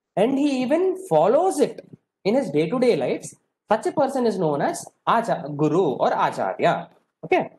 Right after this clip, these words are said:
There are numerous shlokas. I have, I've just tried,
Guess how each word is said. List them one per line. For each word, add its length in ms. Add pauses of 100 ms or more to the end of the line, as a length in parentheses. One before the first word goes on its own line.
(1200)
There 100
are 300 (140)
numerous 540
shlokas. 460
I 100
have, 180 (100)
I've 200
just 220
tried, 360